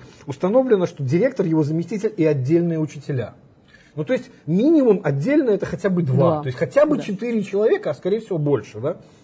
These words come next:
Speaker 1: участвовали. Пятнадцатый, шестнадцатый, шестнадцатый, семнадцатый. То есть, два учебных года.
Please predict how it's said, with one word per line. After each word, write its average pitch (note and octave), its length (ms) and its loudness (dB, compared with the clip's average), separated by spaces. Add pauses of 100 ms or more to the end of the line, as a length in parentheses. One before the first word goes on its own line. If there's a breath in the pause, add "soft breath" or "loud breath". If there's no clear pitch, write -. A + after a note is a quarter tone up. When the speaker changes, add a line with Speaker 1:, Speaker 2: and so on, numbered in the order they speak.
Speaker 1:
участвовали. A#2 560 -2 (500 loud breath)
Пятнадцатый, E3 520 -2
шестнадцатый, C#4+ 800 -4
шестнадцатый, - 480 -6
семнадцатый. D3 320 -6
То B2 60 -10
есть, G#2+ 100 -10
два B3+ 140 6
учебных G#3+ 420 2
года. G#2+ 320 -4